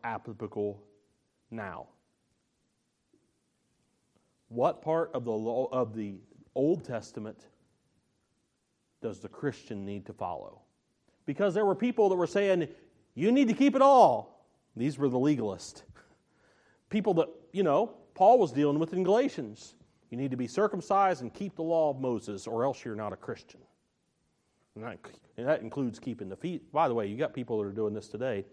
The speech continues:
You gotta keep the feast days. You gotta keep the Sabbath. You gotta, you gotta, you gotta keep all the, the, all the ceremonial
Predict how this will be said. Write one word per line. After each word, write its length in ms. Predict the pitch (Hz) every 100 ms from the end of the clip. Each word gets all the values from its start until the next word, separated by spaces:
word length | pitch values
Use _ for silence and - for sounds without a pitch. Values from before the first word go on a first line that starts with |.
| _ - _ _ -
You 80 |
gotta 120 | 104 98
keep 200 | 107 -
the 80 |
feast 360 | - 156 160 -
days. 640 | 151 151 147 151 147 - -
You 240 | _ -
gotta 100 | 87
keep 220 | - 90
the 80 | -
Sabbath. 640 | - 147 151 143 143 143 - - _ _ -
You 80 |
gotta, 260 | 92 90 92 _ - _
you 100 | 98
gotta, 360 | 101 98 92 92 - _ _
you 120 | 107 107
gotta 180 | 95
keep 260 | 90 110 101
all 260 | 104 98 98
the, 220 | 95 90 -
the, 180 | 101 98
all 360 | 92 104 101 95
the 200 | 98 92
ceremonial 920 | - 107 95 101 139 143 135 135